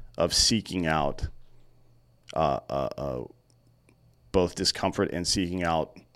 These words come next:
solutions, right? So you see somebody that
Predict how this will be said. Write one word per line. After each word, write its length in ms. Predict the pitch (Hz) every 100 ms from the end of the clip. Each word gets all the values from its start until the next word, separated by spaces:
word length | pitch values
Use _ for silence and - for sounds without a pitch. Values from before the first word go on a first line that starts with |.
| -
solutions, 800 | - 90 82 78 80 50 - - - _ _ -
right? 260 | 76 78
So 120 | - 98
you 140 | 104
see 220 | - 113
somebody 460 | 104 110 95 90 85
that 240 | 82 78